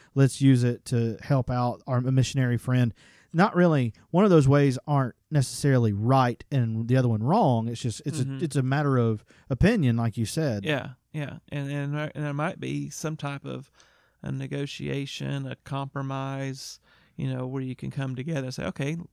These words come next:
Speaker 2: I'm a little, let's do a little bit of you and a little bit of me."
Speaker 1: Yeah.
Speaker 2: Um, and that's, that's okay. It's not, you're not compromising your morals. <laughs> You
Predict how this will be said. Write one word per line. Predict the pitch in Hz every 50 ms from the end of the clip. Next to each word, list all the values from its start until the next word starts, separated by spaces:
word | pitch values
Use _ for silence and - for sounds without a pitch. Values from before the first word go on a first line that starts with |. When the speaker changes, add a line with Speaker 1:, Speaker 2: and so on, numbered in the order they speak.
| _ _ _ _ _ _ _ - - - -
Speaker 2:
I'm | - 127 131 147 165
a | 160
little, | 151 143 131 - -
let's | 139 151 151
do | - 151 147
a | 135
little | 127 139 147
bit | 139 143 143
of | 139 135
you | 135 135 139 143 151 156 160
and | 151
a | 147
little | 135 139 139
bit | 135 151 143
of | 135
me." | 135 143 143 147 147 147 156 - _ - 110
Speaker 1:
Yeah. | 110 98 95 95 92
Speaker 2:
Um, | 127 139 139 135 131 127 123 123
and | - 143
that's, | 143 143 147 - - - -
that's | - - 151 -
okay. | 190 165 - - 165 180 160 131 -
It's | - - -
not, | 156 151 - _ -
you're | - 139
not | 147 151 - - _ _ -
compromising | - 160 151 143 143 143 143 143 127 135 135
your | 127 127
morals. | 123 127 131 139 156 180 180 147 110 - - - 151 - - - _
<laughs> | -
You | 185